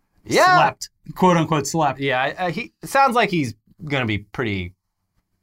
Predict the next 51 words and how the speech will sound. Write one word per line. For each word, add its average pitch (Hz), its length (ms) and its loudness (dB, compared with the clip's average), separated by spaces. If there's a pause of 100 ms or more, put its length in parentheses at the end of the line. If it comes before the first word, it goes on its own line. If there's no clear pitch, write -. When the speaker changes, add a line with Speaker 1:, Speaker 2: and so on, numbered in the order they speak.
Speaker 1:
he's, 110 200 -10
he's 110 220 -6
gonna 90 240 -10 (440)
have 95 300 -6
problems 85 460 -6
for 110 160 -10
a 95 60 -6
while. 90 340 -4
He 98 160 -8
got 92 120 -6
Speaker 2:
Mm-hmm. 82 120 -10
Speaker 1:
a - 20 -20
traumatic 107 540 -4
brain 104 260 -4
injury. 90 480 -8
But 170 200 0
yeah, 185 360 0 (100)
uh, 139 320 -2 (160)
other 254 200 2
than 143 160 0
that, 127 300 -2 (640)
and 180 240 2
the, 170 140 0
and 170 160 0
the 151 60 0
getting 143 240 -2
covid 131 340 -4
twice 127 360 -6
in 127 60 -8
the 113 60 -8
<laughs> - 100 -12
hospital. - 440 -12 (480)
Uh, 330 120 0
yeah, 320 160 2
it 139 60 2
would 175 120 -2
be 170 120 -4
cool 185 180 -2
to 107 60 -8
sleep 110 240 -10
through 104 140 -8
all 87 100 -6
this. 82 180 -14 (720)
Speaker 2:
Yeah. 170 180 -4 (100)
Speaker 1:
Just 127 180 -10
hear 147 180 -2
it 147 60 0
all 139 180 2
in 127 60 -4
a 101 40 -6
recap. 147 440 -4